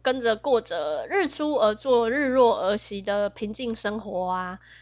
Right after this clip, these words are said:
直到有一天，王国下了指令来进行终身的政策。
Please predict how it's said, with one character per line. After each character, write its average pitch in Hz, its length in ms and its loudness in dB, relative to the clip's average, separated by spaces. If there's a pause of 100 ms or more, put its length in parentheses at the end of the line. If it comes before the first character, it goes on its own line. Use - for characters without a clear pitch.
直 247 120 -12
到 277 200 6
有 226 100 2
一 240 80 2
天， 233 640 0
王 233 280 4
国 214 360 -2
下 294 340 2
了 226 80 2
指 202 320 -6
令 240 300 -4
来 214 180 0
进 247 300 -2
行 202 440 -8
终 311 320 2
身 262 340 0
的 202 200 -2 (100)
政 269 320 0
策。 - 420 -8